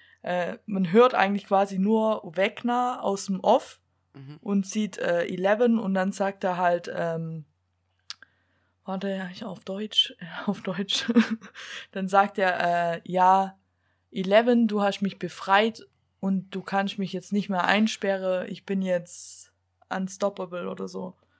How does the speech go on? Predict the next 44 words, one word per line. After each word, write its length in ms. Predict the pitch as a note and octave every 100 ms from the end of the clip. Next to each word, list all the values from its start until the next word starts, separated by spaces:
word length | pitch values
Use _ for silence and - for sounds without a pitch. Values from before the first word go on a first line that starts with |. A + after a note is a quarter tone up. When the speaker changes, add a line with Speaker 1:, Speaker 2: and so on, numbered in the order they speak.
| _ _ _
Speaker 1:
Und, 340 | - F#3 F#3
äh, 280 | - E3+ E3+
dann 160 | E3 E3+
Speaker 2:
Oh, 120 | D4+ C4
Speaker 1:
teaset 140 | G3
Speaker 2:
ah, 180 | B3 G#3
Speaker 1:
dieses 320 | F3+ F3 E3
Speaker 2:
aber 140 | A3 A3
Speaker 1:
halt 140 | F#3+
alles 280 | D#3+ D3+ -
an. 240 | D#3 D3+ _ _ _ _ _ _ -
Hm? 80 |
Speaker 2:
den 200 | F3 A3+
hab 80 | A3
ich 100 | G#3
gesehen. 340 | - F3+ F#3+ C#3 _ - D#3
Speaker 1:
Hast 180 | G#3 -
du 60 |
den 100 | F#4
gesehen? 460 | E4+ E4 F4+ D4 E4+ _ _ _ _ _ _ _
Speaker 2:
Ja, 260 | C4 F#4+ E4
den 160 | C4
hab 80 | C#4+
ich 80 | C#4
gesehen. 280 | B3 C4+ G3 - -
Speaker 1:
Ja, 80 | A4+ F4+ - _
der 100 | E3+
ist 120 | D#3+ -
gut, 240 | A#3+ -
gell? 300 | F3+ G#3 A3+
Der 180 | A3 F3+
hat 80 | A3
Speaker 2:
Ja, 80 | F4+
Speaker 1:
mich 80 | A3
schon 140 | G3
wieder 200 | G3+ F3+
richtig 200 | G3 -
Speaker 2:
voll 100 | B3
gut. 80 | F3 B3
Speaker 1:
gehypt. 400 | G3 F#3 - - - _ _ _ _ _ _ _ _ _ _ _ _ -
Speaker 2:
Das 140 | F#3+
glaub 180 | G3 F#3+
ich 120 | F#3
dir. 260 | F3 F3